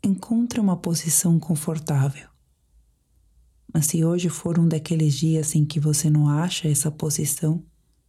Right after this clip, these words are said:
pode estender seus braços ao longo do corpo e esticar as pernas. Se ajeite de maneira lenta e cuidadosa,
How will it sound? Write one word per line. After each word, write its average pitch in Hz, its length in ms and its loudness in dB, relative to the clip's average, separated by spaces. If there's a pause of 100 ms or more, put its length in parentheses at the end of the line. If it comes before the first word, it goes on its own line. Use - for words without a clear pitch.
(600)
pode 202 280 -2
estender 160 420 0
seus 147 260 0
braços 147 640 -2
ao 143 140 2
longo 156 340 4
do 147 100 0
corpo - 600 -4 (540)
e 175 60 0
esticar - 420 -4
as 165 120 2
pernas. 131 600 -4 (3250)
Se - 220 -8
ajeite 175 500 0
de 156 140 2
maneira 156 420 2
lenta 175 480 2
e 190 40 -4
cuidadosa, 160 840 -2